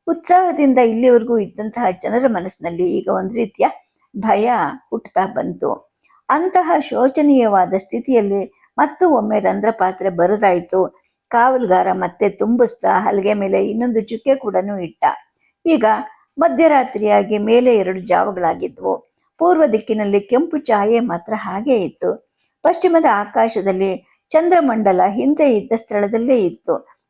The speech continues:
ನಂದಿಗಳು ಕೂಡ ನಿಂತಲ್ಲೇ ನಿಂತಿದ್ವು. ಭಗವಾನ್ ಬಾಹುಬಲಿ ಕೂಡ ನಿಂತ ಸ್ಥಳದಿಂದ ಕದಲಿರ್ಲಿಲ್ಲ. ಬರ್ತಾ ಬರ್ತಾ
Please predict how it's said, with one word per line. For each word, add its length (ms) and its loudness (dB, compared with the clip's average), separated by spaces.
ನಂದಿಗಳು 480 2
ಕೂಡ 220 0
ನಿಂತಲ್ಲೇ 520 2
ನಿಂತಿದ್ವು. 760 -2
ಭಗವಾನ್ 520 0
ಬಾಹುಬಲಿ 540 0
ಕೂಡ 280 -4
ನಿಂತ 340 -4
ಸ್ಥಳದಿಂದ 560 -2
ಕದಲಿರ್ಲಿಲ್ಲ. 760 0
ಬರ್ತಾ 360 0
ಬರ್ತಾ 580 -4